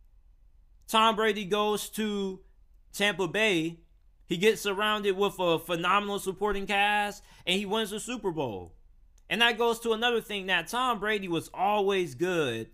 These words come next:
at seeing things before they happen. And Colin Cowherd said this on his show as well.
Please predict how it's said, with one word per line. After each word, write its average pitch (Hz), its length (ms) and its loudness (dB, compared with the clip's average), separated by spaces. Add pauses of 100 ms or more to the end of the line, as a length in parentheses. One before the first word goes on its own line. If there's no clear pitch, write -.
(920)
at 185 360 10 (1000)
seeing 277 360 -2
things 233 260 -2
before 185 380 0
they 165 180 0
happen. 143 440 0
And 180 100 -4
Colin 277 360 0
Cowherd 208 440 2
said 170 380 0
this 160 420 0 (480)
on 175 300 6
his 208 240 0
show 180 260 0
as 131 160 0
well. 120 600 -2